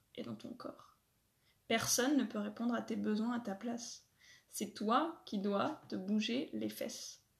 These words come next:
Tu ne peux pas demander à quelqu'un d'autre de le faire à ta place, parce que demander à quelqu'un d'autre de le faire à ta place, c'est ça être égoïste. C'est quand tu demandes à quelqu'un d'autre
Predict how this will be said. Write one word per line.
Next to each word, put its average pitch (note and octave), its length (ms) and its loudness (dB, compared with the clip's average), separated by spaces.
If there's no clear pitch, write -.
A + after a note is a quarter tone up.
Tu - 140 0
ne G#3 40 2
peux G#3+ 120 -2
pas C#4 180 6
demander A3+ 380 4
à B3 80 0
quelqu'un G#3 260 -2
d'autre A3+ 140 2
de A3+ 60 2
le G#3+ 60 -2
faire A3 160 -2
à G#3+ 40 -2
ta G#3+ 120 -4
place, C#4+ 220 -2
parce - 180 -4
que A3+ 80 0
demander B3+ 520 6
à A3+ 80 2
quelqu'un - 240 -4
d'autre G#3 140 2
de - 60 0
le G#3+ 60 -6
faire G#3+ 160 -6
à G#2+ 60 -2
ta - 140 -4
place, - 440 -6
c'est - 160 0
ça F#4 200 0
être - 160 2
égoïste. - 480 -2
C'est - 540 4
quand A3+ 160 4
tu A3 120 0
demandes D4 440 4
à B3 60 4
quelqu'un G#3+ 320 0
d'autre - 380 -4